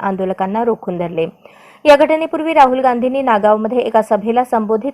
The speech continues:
केले होते. आसाममधील भारत जोडो न्याय यात्रेच्या लोकांवर भाजप कार्यकर्त्यांनी हल्ला केल्याचा आरोप राहुल यांनी केला. ते म्हणाले की वीस ते पंचवीस भाजप कार्यकर्ते आमच्या बससमोर काठ्या घेऊन आले आणि मी बसमधून बाहेर आल्यानंतर ते पळून गेले.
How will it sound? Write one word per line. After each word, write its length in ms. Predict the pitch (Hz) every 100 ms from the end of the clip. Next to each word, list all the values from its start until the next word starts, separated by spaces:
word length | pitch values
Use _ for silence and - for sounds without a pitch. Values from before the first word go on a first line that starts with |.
| -
केले 160 | 202
होते. 320 | 190 180 175 165 _ _ _
आसाममधील 600 | - 240 240 233 233 247
भारत 300 | 233 214 208 202
जोडो 220 | 214 226
न्याय 260 | 220 196 202
यात्रेच्या 420 | 196 202 190 202
लोकांवर 600 | 190 180 233 262 208 180
भाजप 340 | 202 220 277 277
कार्यकर्त्यांनी 720 | 254 220 226 226 214 226 247
हल्ला 360 | 269 220 208 262
केल्याचा 420 | 311 302 285 285
आरोप 300 | 254 240 240
राहुल 320 | 226 190 208
यांनी 200 | 202 190
केला. 280 | 190 180 170 170 _ - - _
ते 80 | 262
म्हणाले 320 | 254 247 247
की 120 | 240
वीस 260 | 262 262 254
ते 60 | 277
पंचवीस 400 | 277 226 233 226
भाजप 260 | 233 208 208
कार्यकर्ते 420 | 214 208 202 208 233
आमच्या 260 | 208 208
बससमोर 560 | 190 208 196 220 202 214
काठ्या 360 | 220 196 240
घेऊन 280 | 262 254 240
आले 160 | 226 220
आणि 260 | - 214
मी 140 | 208 208
बसमधून 580 | 196 233 240 226 233 202
बाहेर 240 | 190 190
आल्यानंतर 520 | 185 185 208 214 185
ते 120 | 180
पळून 300 | 196 190 180
गेले. 220 | 175 175